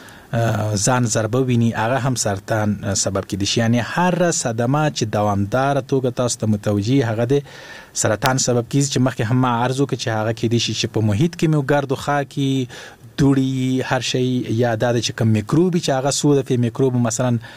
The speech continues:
آ، هر وخت ورسره مواجه شي، نو دغه شیانو ته باید تاسو متوجه اوسئ.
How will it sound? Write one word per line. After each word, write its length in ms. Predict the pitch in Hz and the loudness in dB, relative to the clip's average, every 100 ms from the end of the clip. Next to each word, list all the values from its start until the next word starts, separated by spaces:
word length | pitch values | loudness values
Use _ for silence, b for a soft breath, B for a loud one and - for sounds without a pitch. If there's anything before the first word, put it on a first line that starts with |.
| B B B | B B B
آ، 260 | 123 113 104 - | 0 0 -2 -2
هر 160 | 131 131 | 0 2
وخت 200 | 123 123 | 0 0
ورسره 260 | - 113 | 0 0
مواجه 420 | 110 110 107 113 | 2 2 0 0
شي، 280 | 120 127 123 B B B - | 2 2 0 B B B -2
نو 120 | 123 | 0
دغه 580 | - - 117 156 156 151 - 120 | 0 -2 0 2 0 -2 -2 -2
شیانو 340 | - 131 135 | 0 0 0
ته 120 | 123 | -2
باید 180 | 117 120 - | 0 0 0
تاسو 260 | 117 113 | -2 0
متوجه 460 | 101 98 87 92 92 | -2 -2 -4 -4 -2
اوسئ. 320 | 98 98 | -2 0